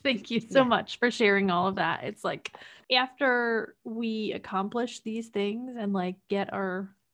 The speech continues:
Speaker 1: pyramid, at least for me, turned around, <laughs> I think
Speaker 2: <laughs>
Speaker 1: it's gonna be, um, you know, so peaceful and so relaxed is the feeling that I get, you know, of like, okay, once I can figure that out,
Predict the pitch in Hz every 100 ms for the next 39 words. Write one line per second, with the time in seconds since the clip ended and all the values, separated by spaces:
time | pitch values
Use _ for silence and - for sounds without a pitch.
0 | _ - 208 202 190 185 - _ 208 202
1 | 214 196 190 180 170 190 - - 190 185
2 | 175 175 214 233 - - - - - 233
3 | - 226 233 - 208 220 208 208 202 -
4 | - - _ - 202 202 202 226 208 196
5 | 196 - 202 196 196 190 190 - 220 220
6 | - 185 180 160 185 180 - 185 180 175
7 | 175 - _ 214 196 - - 294 - -
8 | - _ - 226 - 208 208 202 202 202
9 | 196 175 180 170 214 - - 226 220 214
10 | 214 190 185 175 175 - 196 170 - -
11 | 214 190 185 220 233 - 196 202 202 185
12 | 196 196 190 180 180 - _ _ - 175
13 | 196